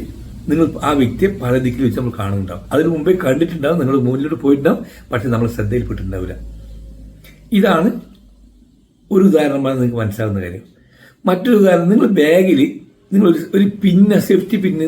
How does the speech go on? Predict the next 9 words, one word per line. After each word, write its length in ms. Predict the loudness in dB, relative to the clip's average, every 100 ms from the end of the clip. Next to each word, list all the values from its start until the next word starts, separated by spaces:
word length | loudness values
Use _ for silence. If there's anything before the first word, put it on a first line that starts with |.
| -2
നിങ്ങളുടെ 220 | 0 2
ബാഗിൽ 240 | 2 2 -2
കുടുങ്ങിയിട്ടുണ്ടാവും. 520 | -2 -2 -2 -4 -10 -14 _ -20 -20 -6
ആ 60 | -4 2
ബാഗിൽ 320 | 2 4 2 0
സേഫ്റ്റി 240 | -2 -2 -2 -4
പിന്നായിരിക്കും 400 | -2 0 0 0
നിങ്ങൾ 140 | -2 -2
പരതുന്നുണ്ടാവുക. 560 | 0 0 0 0 -2